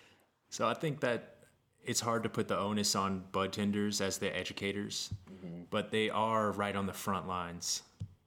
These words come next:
Speaker 1: And, uh, it's, there's a lot they could do to upsell or start to explain connoisseurship or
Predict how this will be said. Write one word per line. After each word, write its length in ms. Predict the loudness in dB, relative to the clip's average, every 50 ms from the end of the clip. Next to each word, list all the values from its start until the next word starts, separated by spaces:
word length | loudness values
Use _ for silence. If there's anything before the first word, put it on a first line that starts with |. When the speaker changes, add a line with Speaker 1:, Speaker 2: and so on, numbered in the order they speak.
| _ _ -10
Speaker 1:
And, 360 | -8 -6 -6 -6 -6 -6 -6 -4
uh, 200 | -4 -2 -2 -2
it's, 380 | -2 -2 -2 -2 -2 -4 -4 -6 -10 _ _ _ _ _ _ _ _ _ _ _ _ _ _ -6
there's 180 | -2 -2 0 2
a 40 | 2
lot 220 | 2 2 2 2
they 80 | -2 -2
could 180 | 0 -2 -2
do 240 | 0 0 0 2 2
to 260 | 2 4 2 2 2 0
upsell 500 | -4 -4 -2 -2 0 0 0 0 0 0
or 80 | 0 -2
start 240 | 0 0 0 0 -2
to 100 | -2 -4
explain 500 | -2 -2 -2 -2 0 0 0 0 0 0
connoisseurship 840 | -2 -2 -2 -2 -2 -2 -2 -2 -2 -2 -2 -2 -2 -2 -2 -4 -8 -14 _ _ _ _ _ _ _ _ _ -8
or 280 | -4 -2 -2 -2 -4